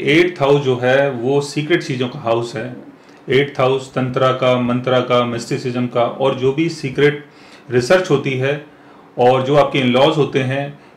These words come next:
या जो आपके life partner की family होती है, उन सब चीज़ों का संबंध एट्थ House से जुड़ता है। एट्थ House जो है वो invention का house है। कुछ भी चीज़ अगर आप invent करना चाहते हैं, कोई नई खोज करना चाहते हैं,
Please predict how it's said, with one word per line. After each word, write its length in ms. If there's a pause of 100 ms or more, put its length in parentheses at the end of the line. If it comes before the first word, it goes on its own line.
या 120
जो 260 (600)
आपके 280
life 300
partner 260
की 140
family 440
होती 300
है, 220 (460)
उन 120
सब 200
चीज़ों 240
का 120
संबंध 500
एट्थ 300
House 280
से 160 (240)
जुड़ता 380
है। 160 (1700)
एट्थ 240
House 220
जो 120
है 140
वो 160
invention 560
का 100
house 300
है। 140 (760)
कुछ 160
भी 160
चीज़ 260
अगर 160
आप 160
invent 380
करना 240
चाहते 320
हैं, 240
कोई 180
नई 200
खोज 340
करना 280
चाहते 320
हैं, 360